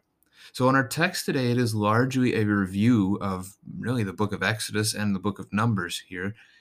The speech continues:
And so you can spend as much time as a family reviewing as you'd like to,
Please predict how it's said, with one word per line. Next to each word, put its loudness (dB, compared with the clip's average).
And -6
so -2
you 0
can 0
spend -2
as -2
much 0
time 2
as -2
a -10
family -2
reviewing -2
as -8
you'd -12
like -2
to, -12